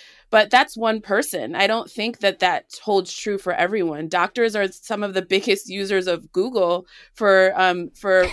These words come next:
trying to figure out medical information. So I think it's primed in us to use bedside decision aid tools to make decisions. And I think the more and more that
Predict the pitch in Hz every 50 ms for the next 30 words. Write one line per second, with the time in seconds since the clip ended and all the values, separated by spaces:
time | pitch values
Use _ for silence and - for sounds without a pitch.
0 | - - - 220 190 185 196 214 185 - - 190 190 190 185 185 170 175 170 175
1 | 202 - - 220 196 185 - 185 175 165 170 - - 180 - - 196 180 180 180
2 | - 196 202 - 196 180 180 - - _ - - _ _ - - 220 202 196 208
3 | 226 214 208 202 196 180 190 - - - - 208 196 185 185 185 180 180 180 180
4 | - - _ 190 185 185 190 - - 214 185 175 175 175 175 175 - _ _ _
5 | _ - 202 190 - - 202 202 202 214 202 196 - 180 180 180 175 180 - _
6 | _ - - 269 302 254 180 170 170 180 190 196 - - _ _ _ _ _ _
7 | - 214 208 196 190 190 185 - - - - 196 196 - - 202 240 233 233 196
8 | 185 185 185 185 185 190 185 185 - - 190 185 185 190 - 190 185 185 180 190
9 | 190 190 190 196 196 180 180 185 185 190 185 185 185 196 180 175 175 175